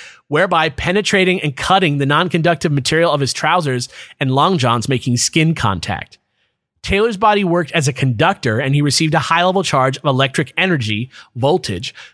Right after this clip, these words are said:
which was emitted and exchanged between both objects.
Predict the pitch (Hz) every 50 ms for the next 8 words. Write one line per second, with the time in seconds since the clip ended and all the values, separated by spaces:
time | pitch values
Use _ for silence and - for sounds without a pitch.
0 | _ - 151 143 - 170 139 135 165 156 147 151 170 190 208 233 220 165 190 180
1 | - - - - 160 151 156 160 139 - 147 - - 160 147 147 139 107 120 120
2 | 127 123 - - 123 120 139 110 101 - - - - - -